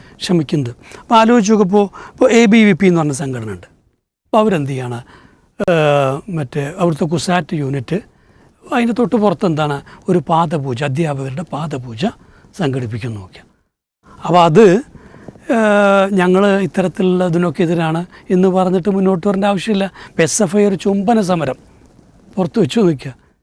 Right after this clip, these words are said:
ഇതിനെതിരെ കുസാറ്റ് മുന്നോട്ട് വരണോ? അത് ആ സംഘടന നടത്തുന്നൊരു മാത്രം. അപ്പോൾ ഇവിടെ എന്താ വെച്ചാൽ ആവശ്യമില്ലാത്ത ഒരു ഏറ്റെടുക്കൽ ശ്രമമാണ് നടത്തുന്നത്. ഇതിന് നിയമപരമായിട്ട് പ്രത്യേകിച്ച് ഒരു പരിരക്ഷയൊന്നും ഉണ്ടെന്ന് നമുക്ക്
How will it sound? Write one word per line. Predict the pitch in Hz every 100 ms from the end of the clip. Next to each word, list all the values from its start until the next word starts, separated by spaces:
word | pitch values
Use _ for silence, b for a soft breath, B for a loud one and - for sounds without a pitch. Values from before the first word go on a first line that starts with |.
| _ _ -
ഇതിനെതിരെ | 175 190 208 208 196 202 175
കുസാറ്റ് | 165 196 196 185
മുന്നോട്ട് | 170 147 147
വരണോ? | 123 113 - b b b
അത് | 117 120
ആ | 175
സംഘടന | 190 190 226 220
നടത്തുന്നൊരു | 202 - 214 247 - B -
മാത്രം. | 180 151 127 B B B -
അപ്പോൾ | 202 214
ഇവിടെ | 247 254
എന്താ | 262
വെച്ചാൽ | - 262 247 220 208 196
ആവശ്യമില്ലാത്ത | 214 240 247 - 254 214 170 156 143 - 214 302 B B B B B -
ഒരു | 190 202 190 165
ഏറ്റെടുക്കൽ | 165 - - 185 180 - 165 -
ശ്രമമാണ് | 156 139 131 127 180 175
നടത്തുന്നത്. | 131 - 135 139 B B -
ഇതിന് | 311 269 226
നിയമപരമായിട്ട് | 175 170 160 151 147 135 139
പ്രത്യേകിച്ച് | 131 - 135 127
ഒരു | 131
പരിരക്ഷയൊന്നും | 135 123 131 139 151 220 B B B 185
ഉണ്ടെന്ന് | 147 151 143
നമുക്ക് | 127